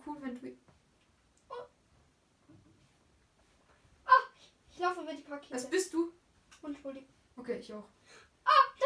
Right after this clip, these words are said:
Speaker 2: bist du, Gabriel. Ich komm wieder.
Speaker 1: Ja, kommst du zu mir?
Speaker 2: Ja, ich komm mit dir. Ich
Speaker 1: Wir
Speaker 2: sag
Speaker 1: müssen, nein, wir müssen Münzen einsammeln. Wenn wir einen Bogen haben, können wir zu, zusammen, okay?
Speaker 2: Ich hab eine Münze.
Speaker 1: Oh mein Gott, ich glaub, da wird der blaue Jagd grad ein. Wenn der nachher noch lebt.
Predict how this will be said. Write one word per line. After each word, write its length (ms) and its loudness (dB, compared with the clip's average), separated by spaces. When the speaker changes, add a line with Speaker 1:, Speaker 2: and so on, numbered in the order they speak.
Speaker 2:
bist 200 0
du, 60 -4
Gabriel. 400 -4
Ich 80 -20
komm 160 -12
wieder. 320 -10
Speaker 1:
Ja, 120 -12
kommst 300 -8
du 60 -8
zu 140 -10
mir? 140 -4
Speaker 2:
Ja, 340 -16
ich 80 -20
komm 100 -8
mit 120 -20
dir. 120 -10
Ich 220 -12
Speaker 1:
Wir 60 -8
Speaker 2:
sag 100 -4
Speaker 1:
müssen, 300 -4
nein, 420 2
wir 120 2
müssen 260 -4
Münzen 320 -6
einsammeln. 420 -6
Wenn 160 -4
wir 140 -2
einen 80 -10
Bogen 320 -4
haben, 240 -6
können 220 -10
wir 160 -12
zu, 420 -14
zusammen, 480 -8
okay? 260 -10
Speaker 2:
Ich 100 -14
hab 120 -2
eine 140 -4
Münze. 280 -8
Speaker 1:
Oh 40 -4
mein 140 -4
Gott, 200 -10
ich 120 -20
glaub, 220 -12
da 140 -10
wird 160 -16
der 60 -8
blaue 460 -10
Jagd 480 -14
grad 280 -18
ein. 300 -14
Wenn 80 -16
der 120 -10
nachher 280 -10
noch 240 -10
lebt. 340 -10